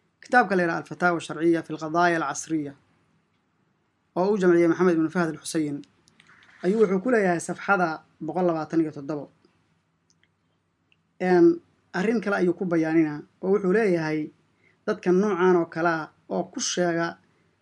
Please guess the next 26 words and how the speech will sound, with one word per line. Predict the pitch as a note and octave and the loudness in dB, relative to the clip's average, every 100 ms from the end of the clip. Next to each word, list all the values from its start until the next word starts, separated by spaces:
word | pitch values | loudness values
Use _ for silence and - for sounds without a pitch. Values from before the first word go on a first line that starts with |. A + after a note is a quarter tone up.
| _ | _
sidaan | - - G#3 F#3 | -10 -2 2 2
hadda | F#3+ F3 | 2 0
Maxamed | E3+ E3+ | 2 0
Shible | - G#3 F#3 | 0 -4 -2
uu | F3 | -2
wax | E3+ | -2
ugu | E3+ | 2
luuqluuqay, | F#3+ E3 D#3+ D#3+ D3+ F3 F3 F3 - _ _ _ | 4 4 2 -2 -2 0 2 2 -4 _ _ _
oo | F3 | -8
shareecada | E3+ F3 E3 F#3 | -4 -2 0 2
meel | F3 F#3+ | 4 4
uu | F#3+ | 2
uga | F3 | 0
soo | F#3+ F#3 | 0 -2
gelshay | F#3 E3+ D#3 E3 | -2 -2 -2 -6
falalka | - F3+ F3+ | -4 -4 2
noocan | E3+ E3+ D#3+ D#3+ | 4 4 2 -4
oo | |
kale | D#3+ D#3+ E3 | -4 -4 -4
ah, | D3+ _ _ _ _ _ _ _ _ _ _ - | -6 _ _ _ _ _ _ _ _ _ _ -4
dadka | F#3+ F#3 | -2 2
noocan | F3+ F3+ D#3+ E3 | 4 4 4 0
oo | |
kale | D#3+ E3 | -2 -6
ah | D#3+ | -6
sameeyaahu, | - D#3 D#3+ D#3 D3 D3 | -6 -6 -4 -6 -8 -10